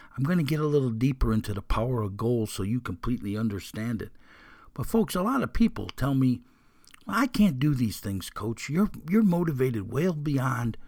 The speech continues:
where I am at. I just can't seem to get these things done." Well, folks, I think that's an excuse, for one, and I think you're just not committing it to a formal plan of action, and you're not really working the steps,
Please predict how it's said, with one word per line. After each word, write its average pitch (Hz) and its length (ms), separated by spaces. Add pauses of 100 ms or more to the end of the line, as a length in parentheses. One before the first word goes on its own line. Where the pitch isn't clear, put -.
(200)
where 104 180
I 113 160
am 107 200
at. 92 320 (340)
I 175 80
just 196 260
can't 143 240
seem 147 240
to 127 80
get 127 220
these 117 220
things 110 300
done." 98 360 (420)
Well, 175 200
folks, 160 440
I 165 140
think 139 240
that's 123 260
an 98 120
excuse, - 720 (360)
for - 220
one, 131 380 (840)
and 120 140
I 113 80
think 120 260
you're 113 120
just 110 240
not 107 200
committing 110 460
it 98 200 (360)
to 120 100
a 104 60
formal 110 340
plan 104 300
of 92 100
action, 113 460 (420)
and 156 120
you're 170 80
not 120 220
really 117 220
working 107 640 (240)
the 107 100
steps, - 600